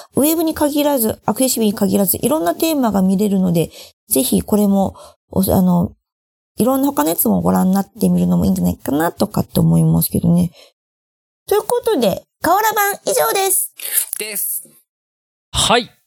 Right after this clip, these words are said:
Speaker 3: えー、で、えーっと、久しぶりの、えー、オフラインのリアルのイベントを開催することがようやく決まりましたので、ちょっとそのご案内です。
Speaker 1: やった！
Speaker 3: はい、えーっ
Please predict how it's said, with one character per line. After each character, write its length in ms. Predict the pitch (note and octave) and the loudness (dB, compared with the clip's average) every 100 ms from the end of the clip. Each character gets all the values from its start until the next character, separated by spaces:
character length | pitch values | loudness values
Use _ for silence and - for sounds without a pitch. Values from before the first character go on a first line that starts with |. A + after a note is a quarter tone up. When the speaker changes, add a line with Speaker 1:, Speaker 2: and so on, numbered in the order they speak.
| _ - | _ -2
Speaker 3:
え 640 | G#3 A3 G#3+ G#3+ G3+ F#3+ | 2 2 2 2 0 -2
ー、 40 | E3+ | -2
で、 320 | C4+ A3 - _ _ | -2 -2 -8 _ _
え 340 | F#3+ G#3 G3+ G3 | 0 0 0 -2
ー 20 | |
っ 40 | - _ | -6 _
と、 120 | F3+ | -2
久 280 | - - B3 | 0 0 0
し 140 | - | -2
ぶ 120 | A3+ A#3 | -2 0
り 100 | A#3 | 0
の、 320 | A3+ A3 B2 | 0 0 -2
え 320 | E3 E3+ E3 | 0 2 2
ー、 60 | E3 | -2
オ 180 | - D#3 | -4 -2
フ 140 | F#3+ | 0
ラ 120 | B3+ A#3+ | 0 2
イ 100 | D3+ | 2
ン 100 | A#2 | 0
の 240 | F#2+ F2+ - | -2 -4 -2
リ 180 | A3+ | 2
ア 80 | A3+ | 2
ル 80 | C#3+ | 2
の 160 | A2+ G2+ | 2 0
イ 80 | |
ベ 160 | G#2 A2+ | 2 2
ン 100 | A2+ | 2
ト 340 | - G#2+ F#2+ - _ _ _ _ _ _ _ - | 0 0 -2 -12 _ _ _ _ _ _ _ 0
を 300 | D3 D3+ - _ _ _ _ _ | 2 0 -4 _ _ _ _ _
開 220 | - D#3 | 0 2
催 180 | E3+ D#3 | 2 2
す 100 | - | 0
る 80 | D3 | 0
こ 100 | D3 | 0
と 100 | C3 | 0
が 200 | G2+ F#2+ | 0 0
よ 160 | B2+ G#3 | 2 2
う 60 | |
や 100 | A3 | 0
く 260 | - F#3+ E3 | 0 0 0
決 160 | - | 0
ま 80 | E3+ | 0
り 80 | E3 | 2
ま 100 | E3 | 0
し 60 | - | 0
た 80 | |
の 80 | A#2+ | 0
で、 100 | G2+ | 0
ち 80 | - | -2
ょ 20 | |
っ 60 | C4 | 0
と 100 | E3 | 0
そ 80 | C3+ | 2
の 200 | D3+ C#3 | 2 0
ご 200 | A#2 D3 | 0 0
案 100 | E3 | 2
内 140 | E3 | 0
で 140 | D#3+ E3 | 0 -2
す。 260 | - - _ _ _ _ | -4 -8 _ _ _ _
Speaker 1:
や 80 | G#3+ | -8
っ 40 | G#3+ | -2
た！ 100 | G4 G#4+ - - _ - _ - _ - _ - _ _ _ _ _ _ _ _ _ _ | -2 -2 -6 -12 _ -12 _ -12 _ -16 _ -20 _ _ _ _ _ _ _ _ _ _
Speaker 3:
は 160 | E3+ F#3 | -2 0
い、 80 | C#3 | 2
え 760 | F3+ F3+ F3+ E3+ E3 D#3+ D3+ | 2 2 2 2 2 0 -2
ー 20 | |
っ 40 | D3+ | -6